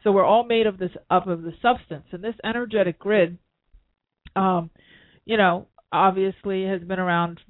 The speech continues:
since the beginning of time, but it has recently, <laughs> like, been upgraded. So it's kind of like going from, you know, dos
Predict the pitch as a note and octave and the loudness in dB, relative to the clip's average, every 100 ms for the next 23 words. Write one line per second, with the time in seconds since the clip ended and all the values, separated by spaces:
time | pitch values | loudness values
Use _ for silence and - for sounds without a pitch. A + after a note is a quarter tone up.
0 | _ F#3 D#3+ F#3+ F3+ F3 E3+ - G3+ G3 | _ -10 -8 -6 -4 -2 -4 0 2 4
1 | F3 F3 - _ G#3+ B3 D4+ C4 A3+ A#3+ | 4 2 0 _ 0 0 -2 -4 -6 -6
2 | - A#3 G3+ F#3+ G#3 - - _ _ _ | -8 -8 -4 0 0 -2 -14 _ _ _
3 | _ - G3 - F#3 A3+ G#3+ G3 - - | _ -2 -2 -2 -6 0 0 -2 -8 0
4 | G#3+ - - D#3+ D3+ - - _ - A3+ | 0 0 -10 -10 -10 -16 -20 _ -4 0
5 | G#3 - G3 - C4+ C#4+ D#4 C4+ A3+ G3+ | 0 -2 -6 -6 -4 -2 -2 -2 0 0
6 | - F#3+ F#3+ F#3+ F#3+ F#3 - F#3 F#3 F3+ | 0 0 0 -4 -8 -12 -6 -2 2 2
7 | F3 E3+ F3 - - - _ _ F#3 G#3 | 0 -4 -10 -18 -20 -20 _ _ 0 2
8 | F#3+ F3 E3+ E3 F3+ _ D3 _ G#3 E3+ | 4 4 2 0 -4 _ -20 _ -12 -4
9 | F3+ F#3 G3 A3 | 2 4 4 2